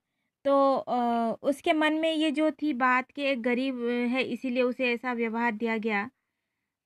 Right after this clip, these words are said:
अ, तो उसे वो बहुत बुरा लगा। उसे लगा जैसे कि गरीबी एक अपराध है, एक ईश्वर के दिन द्वारा बनाया गया एक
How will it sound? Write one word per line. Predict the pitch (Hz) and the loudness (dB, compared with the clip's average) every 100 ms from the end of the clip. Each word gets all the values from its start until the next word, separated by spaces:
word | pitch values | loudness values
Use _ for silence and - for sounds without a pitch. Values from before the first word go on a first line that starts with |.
| _ _ _ _ _ _ _ | _ _ _ _ _ _ _
अ, | 214 202 - | -8 -8 -4
तो | 254 254 262 | -2 0 -2
उसे | 262 262 | -4 -4
वो | 294 311 | -2 -2
बहुत | 247 269 269 320 247 | 0 0 0 -2 -2
बुरा | 240 240 220 | 0 2 2
लगा। | 202 196 | 0 -2
उसे | 226 294 | -4 -4
लगा | 277 262 285 | -4 -2 -2
जैसे | 285 277 285 | -2 -8 -8
कि | 294 | -8
गरीबी | 208 226 226 240 277 285 | -4 -2 -2 -2 -4 -6
एक | 247 247 - | -4 -6 -6
अपराध | 220 220 214 208 208 | -10 -4 -2 -2 -4
है, | 185 160 _ _ _ - | -8 -10 _ _ _ -6
एक | 233 - - | -6 -6 -12
ईश्वर | 247 - 269 247 | -10 -6 -4 -4
के | 269 247 | -4 -4
दिन | 240 233 226 208 | -2 -2 -2 -2
द्वारा | 233 233 220 | 0 0 0
बनाया | 220 226 226 | -2 -2 -4
गया | 220 233 | -2 -4
एक | 220 226 | -2 -6